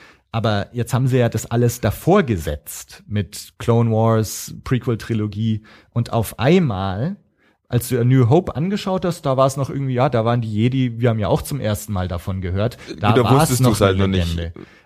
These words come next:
Speaker 1: Und, und für mich jetzt mit der Prequel-Trilogie und Clone Wars,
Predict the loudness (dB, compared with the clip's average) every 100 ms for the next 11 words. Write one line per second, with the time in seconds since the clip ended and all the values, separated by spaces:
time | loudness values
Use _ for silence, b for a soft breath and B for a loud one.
0 | B -2 -2 -2 -2 0 2 2 2 0
1 | 0 0 -2 0 0 0 -2 -2 -4 -2
2 | -2 0 -2 -2 0 2 2 0